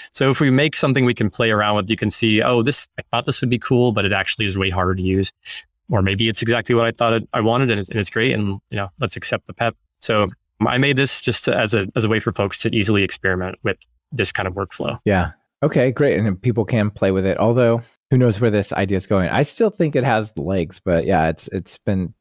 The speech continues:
Speaker 2: chilling for a while. And then there's P D M. I've heard of people using P-, P D M, and does this follow? Yeah, it seems like it follows the same idea, right?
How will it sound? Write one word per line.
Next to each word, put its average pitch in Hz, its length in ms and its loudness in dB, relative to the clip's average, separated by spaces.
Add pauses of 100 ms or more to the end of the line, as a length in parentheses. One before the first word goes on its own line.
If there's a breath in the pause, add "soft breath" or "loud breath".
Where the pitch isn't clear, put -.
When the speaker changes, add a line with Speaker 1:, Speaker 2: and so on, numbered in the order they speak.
(160)
Speaker 2:
chilling 87 300 0
for 92 140 -2
a 85 60 2
while. 82 340 2 (240)
And 113 120 2
then 117 140 4
there's 98 320 2 (160)
P 160 200 0
D 156 120 4
M. 147 160 0
I've 127 140 0
heard 180 260 2
of 139 100 2
people 123 280 2
using 104 320 0
P-, - 140 -16 (260)
P 120 160 -4
D 104 160 2
M, 92 180 2
and 80 300 -2 (220)
does 104 120 -2
this 131 160 2
follow? 131 300 2
Yeah, 104 220 2
it 87 80 -2
seems 120 160 -2
like 117 100 -2
it 98 120 -4
follows 95 360 0
the 92 60 -8
same 92 240 -2
idea, 82 320 -2
right? 113 280 -2